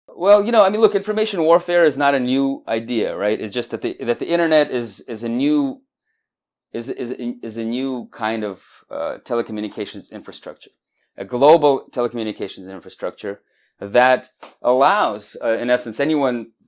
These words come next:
for anyone anywhere in the world to immediately reach anyone else anywhere in the world, right? Through these net-, connected networks.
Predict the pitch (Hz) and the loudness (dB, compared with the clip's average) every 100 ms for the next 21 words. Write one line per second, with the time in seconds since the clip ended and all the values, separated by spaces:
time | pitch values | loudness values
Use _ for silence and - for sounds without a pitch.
0 | _ _ _ _ - 156 165 190 185 156 | _ _ _ _ -10 -4 -4 0 2 2
1 | 170 156 147 135 127 139 131 127 127 123 | 2 4 4 4 2 4 4 2 -4 -2
2 | 131 139 113 120 113 113 113 - 123 113 | 2 2 0 -4 -2 -4 -8 -6 -4 -2
3 | 113 107 - - 104 98 98 92 92 92 | 0 0 -2 -12 -10 -4 -4 -4 -6 -10
4 | 87 - _ _ _ - 107 113 113 _ | -10 -18 _ _ _ -6 -2 -2 -4 _
5 | _ _ 139 139 127 117 120 - 110 107 | _ _ -2 0 0 -4 -6 -8 -6 -6
6 | 104 101 95 - - - | -6 -10 -10 -12 -18 -20